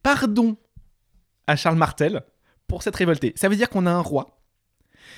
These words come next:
qui va aller voir son maire du palais surpuissant pour s'excuser d'être révolté.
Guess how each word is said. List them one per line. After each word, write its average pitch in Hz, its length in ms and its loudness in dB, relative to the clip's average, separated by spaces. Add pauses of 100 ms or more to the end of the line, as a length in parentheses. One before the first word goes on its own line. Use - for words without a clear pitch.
(180)
qui 202 240 -2
va 247 140 2
aller 247 160 0
voir 220 420 -2
son - 160 -4
maire 214 120 -2
du 208 120 -6
palais 196 240 -2
surpuissant 175 560 -6 (800)
pour 190 180 0
s'excuser 277 600 0
d'être 226 140 2
révolté. 185 560 -2